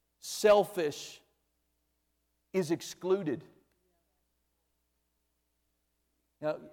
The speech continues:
look at the, uh, First Corinthians fourteen fourteen, just real quick.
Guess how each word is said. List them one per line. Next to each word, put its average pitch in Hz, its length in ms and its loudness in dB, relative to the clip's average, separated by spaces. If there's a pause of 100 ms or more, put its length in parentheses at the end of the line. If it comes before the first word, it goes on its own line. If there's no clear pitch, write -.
look 190 240 -2
at 190 140 0
the, 180 200 -2
uh, 156 120 4
First 196 280 -4
Corinthians 165 400 -8
fourteen 170 460 -6
fourteen, 139 800 -6
just 143 200 -12
real 180 100 -8
quick. 120 260 -8